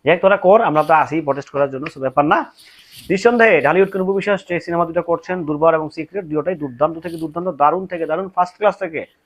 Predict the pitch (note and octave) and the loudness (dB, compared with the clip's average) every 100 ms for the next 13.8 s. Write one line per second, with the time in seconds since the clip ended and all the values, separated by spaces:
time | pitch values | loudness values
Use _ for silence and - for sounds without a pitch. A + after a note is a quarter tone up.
0 | _ - D#3 - D#3 C#3 C#3+ C#3+ C3 B2 | _ 0 0 2 0 2 2 2 2 -2
1 | C3+ D3+ D#3+ A3 F#3 F3+ F3+ E3+ E3 E3 | -2 -4 -4 -4 -2 0 0 -2 -4 -10
2 | E3+ G#3 - _ _ C#3 D3 D3 C#3 C#3 | -8 -10 -10 _ _ -2 0 0 -2 -2
3 | C#3 F#3+ F3 E3 E3 E3 E3 F#3+ G3+ G3 | -2 0 2 2 0 -2 0 0 -2 -2
4 | G3 G3 F#3+ F3+ F3+ D#3+ F3 F3 E3+ A#3 | -4 -4 -4 -6 -6 -4 0 0 -2 -4
5 | A#3+ _ _ F3+ F3+ F3 D3 C#3+ D3 F3 | -10 _ _ 2 4 6 4 4 2 0
6 | A3+ C4 - - B2+ G#3+ G#3+ - B3 A3+ | -4 -8 -10 -18 -6 -4 -4 0 2 2
7 | G3+ F#3+ F3 - D#3+ E3 A#3 A#3+ _ _ | -2 -4 -6 -8 -4 -4 -4 -10 _ _
8 | D3+ E3+ F3+ D#3 E3 D#3+ F3 E3+ E3+ E3+ | 4 6 6 2 0 -2 0 0 0 -2
9 | D#3 A#2 C3+ C#3 - D#3+ F#3+ E3+ E3+ F#3 | -6 -4 -4 -4 -2 -2 -2 -2 2 2
10 | D#3+ F3 F3 D#3+ D#3 C3+ C3 F#3+ F3 A#3 | 2 -2 -2 -4 -6 -4 -6 -6 -4 -4
11 | B3 _ _ - C#3 D#3+ D#3+ B2+ F3 - | -4 _ _ -4 -2 0 -2 -4 -12 -12
12 | - F3+ F3 D3+ D#3+ - E3+ D3+ D#3 D#3+ | -4 -2 -2 -4 -6 -4 -6 -4 -6 -8
13 | D#3 C#3 C3+ B2 - A2 F2+ | -8 -8 -12 -14 -14 -12 -12